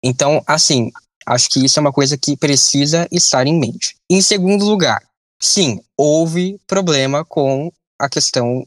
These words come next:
do consumo de óleo, mas ela foi muito rapidamente resolvida. E recebi meu carro em novembro, tive os problemas em fevereiro. Então o carro tinha acabado de ser lançado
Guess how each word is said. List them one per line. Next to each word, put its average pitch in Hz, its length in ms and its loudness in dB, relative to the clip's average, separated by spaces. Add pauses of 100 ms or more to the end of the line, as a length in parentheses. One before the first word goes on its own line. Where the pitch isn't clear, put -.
do 147 100 -4
consumo 147 360 0
de 151 100 0
óleo, 127 340 2 (300)
mas 147 600 0 (100)
ela 196 220 0
foi 208 280 -4
muito 160 760 -4
rapidamente 139 680 -2
resolvida. 165 760 -2
E 110 80 -10
recebi 131 320 0
meu 131 120 0
carro 135 220 0
em 147 60 -2
novembro, 131 640 -2
tive 135 400 -2
os 135 360 -2
problemas 160 1000 0 (160)
em 131 120 0
fevereiro. 131 840 0
Então 127 140 0
o 127 40 -2
carro 135 200 0
tinha 165 140 0
acabado 165 420 0
de 185 60 -4
ser 220 180 -4
lançado 190 720 0